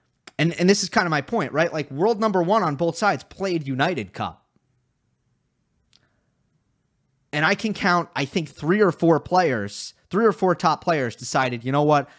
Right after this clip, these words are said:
I need a longer offseason, so I'm not gonna play the events before the Australian Open." Which is, I mean, that's not a lot.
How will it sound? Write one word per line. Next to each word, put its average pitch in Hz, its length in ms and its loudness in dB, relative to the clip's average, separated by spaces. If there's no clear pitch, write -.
I 127 100 -8
need 143 120 -4
a 139 60 -4
longer 135 340 2
offseason, 123 540 -2
so 127 120 -6
I'm 117 120 -4
not 120 180 -4
gonna 120 140 -2
play 117 180 2
the 110 100 2
events 107 340 0
before 110 280 -2
the 104 80 2
Australian 98 400 0
Open." 87 260 -8
Which 123 200 2
is, 110 240 -2
I 110 60 0
mean, 104 160 4
that's 110 200 2
not 104 140 2
a - 20 2
lot. 92 320 -2